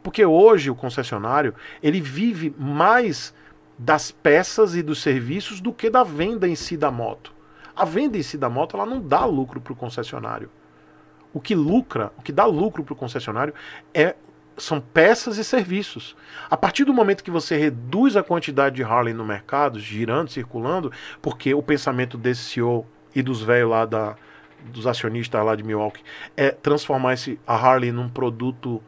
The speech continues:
exclusivo e segmentado e mais caro, você gira menos, você vai ter menos concessionários.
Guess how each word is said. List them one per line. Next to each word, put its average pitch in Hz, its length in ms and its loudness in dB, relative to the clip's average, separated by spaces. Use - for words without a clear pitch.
exclusivo 131 1000 0
e 135 60 0
segmentado 123 960 2
e 127 80 -2
mais 110 280 -2
caro, 165 420 6
você 226 380 0
gira 185 320 4
menos, 247 400 2
você 226 240 0
vai 226 160 2
ter 226 220 2
menos 156 580 0
concessionários. 233 800 2